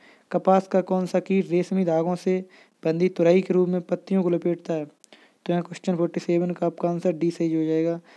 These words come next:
Selepta derugosa। नेक्स्ट क्वेश्चन है आपका फ़ोर्टी एट, कपास के पत्तों में हॉपर बर्न कीट के हमले के कारण होता है। तो यहाँ क्वेश्चन फ़ोर्टी एट का आपका आंसर बी सही हो जाएगा, लीफ हॉपर,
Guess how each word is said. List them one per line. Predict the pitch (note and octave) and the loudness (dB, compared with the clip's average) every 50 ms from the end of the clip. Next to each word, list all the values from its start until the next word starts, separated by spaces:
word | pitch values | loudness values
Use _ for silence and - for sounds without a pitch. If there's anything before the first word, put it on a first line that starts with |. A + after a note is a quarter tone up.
| _ _ _ | _ _ _
Selepta | - - E3+ E3+ E3+ E3 E3+ - - F3+ F3+ F3 F3+ - _ _ _ _ _ _ _ _ _ _ _ _ _ _ _ _ - D3+ D3 | -6 -2 2 2 2 2 0 0 0 2 2 0 -2 -8 _ _ _ _ _ _ _ _ _ _ _ _ _ _ _ _ -14 -12 -2
derugosa। | - E3+ F3 F3+ F3+ F#3 F3+ E3 E3+ E3 D#3+ D#3+ - D#3+ D3+ D3 - _ _ _ _ _ _ _ _ - | 2 4 6 6 6 4 2 0 -2 -2 -2 -4 -6 -8 -8 -8 -12 _ _ _ _ _ _ _ _ -12
नेक्स्ट | D3+ D3 D#3 F3 F3+ E3 - | -8 -4 -2 0 0 -2 -2
क्वेश्चन | - G3 F3+ - - F#3 F3+ | -4 -4 -4 -4 -4 -4 -2
है | F3 | -2
आपका | F3 E3+ - F3+ | -4 -4 -6 -8
फ़ोर्टी | F3 - D#3+ - - F3 E3+ | -8 -8 -10 -8 -4 -2 -2
एट, | E3 D#3+ D#3 - - - - - - _ _ | -2 -2 -4 -8 -14 -20 -20 -20 -20 _ _
कपास | - F#3 E3 F3 F#3 F#3+ G3 F#3+ - | -4 -2 2 4 6 6 6 6 2
के | - - G3 G3 | 0 0 2 2
पत्तों | F#3+ G3 F#3 F3 F3+ - F#3+ F#3+ | 2 2 0 -2 0 0 2 2
में | F#3+ | 2
हॉपर | F3+ D#3+ E3 E3 E3 G3 F#3+ F3+ | 2 2 0 2 4 4 4 4
बर्न | D#3+ F3 F3+ F3+ F#3 F3 | 4 4 2 2 0 -2
कीट | - F#3+ F#3 F3+ F3+ | -2 -2 -2 -2 -2
के | - F#3+ F3+ | 0 0 0
हमले | E3 D#3+ E3 E3+ F3+ | 0 0 -2 -2 -2
के | E3+ F#3+ F3 | -2 -2 -4
कारण | - F3 E3+ E3+ F3+ E3 | -2 -2 0 2 2 2
होता | E3 D#3+ D#3+ - F3 | 0 -2 -4 -4 -4
है। | E3 D#3+ D3+ | -4 -4 -4
तो | D#3 - _ - _ _ - - _ _ _ _ _ - | -8 -14 _ -20 _ _ -20 -20 _ _ _ _ _ -8
यहाँ | F3 E3+ | -6 -6
क्वेश्चन | E3+ - E3 - - F#3+ F#3 F3+ | -6 -6 -10 -6 -6 -4 -4 -4
फ़ोर्टी | - - E3+ D#3+ - - F3 F3 | -4 -4 -4 -4 -2 -2 0 0
एट | F3+ F3+ - | 0 -2 -2
का | - F3+ E3 | -2 -2 -2
आपका | E3 E3 - - E3 E3 | -2 -2 -4 -4 -4 -4
आंसर | E3 E3 E3 - F#3 F#3 F3+ - _ _ _ _ _ _ _ _ _ _ _ _ _ _ _ - | -4 -4 -2 0 0 0 -2 -4 _ _ _ _ _ _ _ _ _ _ _ _ _ _ _ -2
बी | D#3+ F3+ F#3 | 0 2 2
सही | F3+ - F#3 F3+ F3 | 4 4 4 4 6
हो | E3+ | 6
जाएगा, | E3+ E3+ F3 F#3 F#3 | 6 6 6 6 6
लीफ | E3+ E3+ F3 F#3+ G3+ G3 - - | 4 4 2 2 2 0 -2 -4
हॉपर, | D#3 D#3 D3+ D3+ E3 D#3+ D3+ D#3 | -6 -6 -4 -4 -6 -6 -6 -8